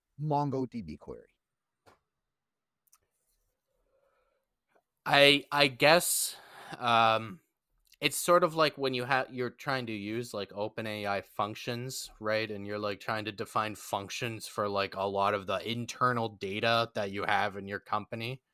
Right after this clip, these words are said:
Speaker 2: You know, it, it, there's, there's integration effort there. I, I, I do think that a natural language A P I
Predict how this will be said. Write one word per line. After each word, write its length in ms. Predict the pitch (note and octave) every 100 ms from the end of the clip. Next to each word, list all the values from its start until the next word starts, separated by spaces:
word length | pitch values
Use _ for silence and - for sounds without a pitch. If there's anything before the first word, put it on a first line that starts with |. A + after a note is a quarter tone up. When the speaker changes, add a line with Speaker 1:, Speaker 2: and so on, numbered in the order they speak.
| _ _ _
Speaker 2:
You 140 | A2+ A#2
know, 220 | A2 C#3+
it, 160 | C4+ -
it, 160 | A#3+
there's, 220 | A#3 F#3 D#3+
there's 340 | D3+ E3 D#3+
integration 560 | E3 D#3+ B2 C3+ A#2+ A#2
effort 300 | G#2 G2 -
there. 240 | E2 D2 _ _ _ _
I, 100 | C3+
I, 420 | C#3+ C#3 C#3 D3
I 40 | D3+
do 240 | C3+ F#3+
think 300 | F#3+ E3+ E3
that 240 | C3+ A2+ G#2 _ _ _ _ _ _ _ _ _ _ _ _ _ _ -
a 80 | D#3+
natural 520 | C#3+ F3 - F#3 D3
language 440 | A#2 C#3 C#3 A2+
A 140 | A#2+ B2
P 220 | A2+ F#2+
I 360 | F#2 A2+ D3